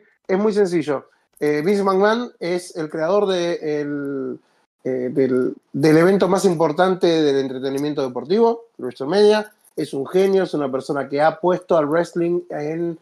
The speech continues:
en plano mundial, que ha creado superestrellas, que ha hecho un montonazo de cosas. Sí, ha hecho muchísimas cosas malas en el medio, eh, pero no le vamos a quitar el mérito. Lamentablemente, la gente de T K O está decidiendo que,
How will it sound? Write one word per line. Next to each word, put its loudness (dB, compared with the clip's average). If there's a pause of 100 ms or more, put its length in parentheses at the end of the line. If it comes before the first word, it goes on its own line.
(280)
en -2
plano 2
mundial, 2 (220)
que 4
ha 0
creado 2
superestrellas, -6
que -4
ha 2
hecho 0
un -4
montonazo -4
de -6
cosas. -10 (400)
Sí, 4 (100)
ha 4
hecho 0
muchísimas -2
cosas 0
malas 0
en 0
el 0
medio, 0 (500)
eh, -4
pero 0
no 2
le 4
vamos 2
a -2
quitar 0
el -2
mérito. -6 (220)
Lamentablemente, 2 (160)
la 0
gente -4
de -2
T -8
K 0
O 0
está -6
decidiendo -4
que, -4